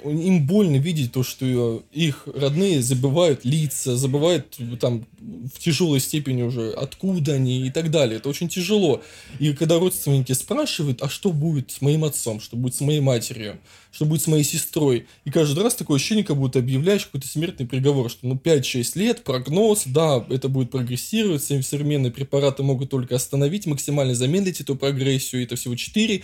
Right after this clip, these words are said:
препарата с доказательной базой, и это очень тяжело каждый раз оглашать, прям, ну, ну, уже не так тяжело, всё равно это уже, уже как на автомате говорится.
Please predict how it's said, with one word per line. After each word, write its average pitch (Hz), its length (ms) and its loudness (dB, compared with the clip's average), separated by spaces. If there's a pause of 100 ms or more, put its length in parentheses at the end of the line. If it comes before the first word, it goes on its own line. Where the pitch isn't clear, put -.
(260)
препарата 147 500 2
с 131 40 0
доказательной 127 600 0
базой, 127 280 2
и - 40 4
это 208 120 0
очень 170 220 0
тяжело 170 380 0
каждый 156 320 -2
раз 151 180 -2
оглашать, 131 600 0
прям, 127 280 -2 (260)
ну, 214 220 0 (360)
ну, 196 240 0
уже 208 240 2 (160)
не 202 140 0
так 339 200 0
тяжело, 156 380 2
всё 143 160 -4
равно 196 200 4
это 139 200 -2
уже, 120 240 -2
уже 123 240 -4
как 135 200 -6
на 135 80 2
автомате 123 580 -2
говорится. 127 520 -10